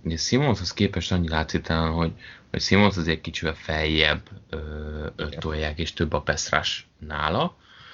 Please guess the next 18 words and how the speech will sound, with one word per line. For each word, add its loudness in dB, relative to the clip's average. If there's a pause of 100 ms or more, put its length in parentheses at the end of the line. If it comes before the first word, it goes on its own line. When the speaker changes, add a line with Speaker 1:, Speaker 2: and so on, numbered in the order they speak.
(480)
Speaker 1:
de, 4
de 4
összességében 0 (600)
szerintem, 0
szerintem 0
hasonló 2
a -4
terve. 0
Tényleg 2
az, 2
amit -2
mondtál, 0
hogy -2
nagyon 0
hullámzik -4
jelenleg. -8 (2500)
Speaker 2:
Következő 8
héten 6